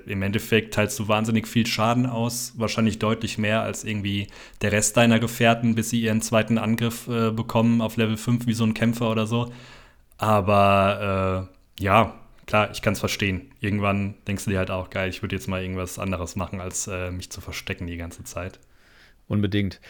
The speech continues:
Speaker 2: Aber, äh, man muss auch einfach sagen, auf den ersten Leveln ist es halt natürlich genau aus diesem Grund super befriedigend auch, ne? Also,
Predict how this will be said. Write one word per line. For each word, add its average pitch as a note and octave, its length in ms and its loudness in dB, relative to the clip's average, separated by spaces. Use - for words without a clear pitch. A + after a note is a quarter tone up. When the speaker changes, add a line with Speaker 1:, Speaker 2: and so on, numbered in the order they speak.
Speaker 2:
Aber, A#2 320 4
äh, B2 140 0
man A#2 120 2
muss C3 140 2
auch C3 80 4
einfach A#2+ 160 4
sagen, A#2 260 4
auf A2+ 120 -2
den G#2+ 100 0
ersten A2 240 0
Leveln G#2 180 2
ist G#2+ 120 -4
es G#2 80 -4
halt G#2 120 0
natürlich G#2 360 -2
genau G#2+ 220 4
aus G#2+ 200 0
diesem A2 300 2
Grund A2+ 260 4
super A2+ 300 4
befriedigend G2 800 0
auch, E2 240 -4
ne? A#2 160 0
Also, G2+ 340 4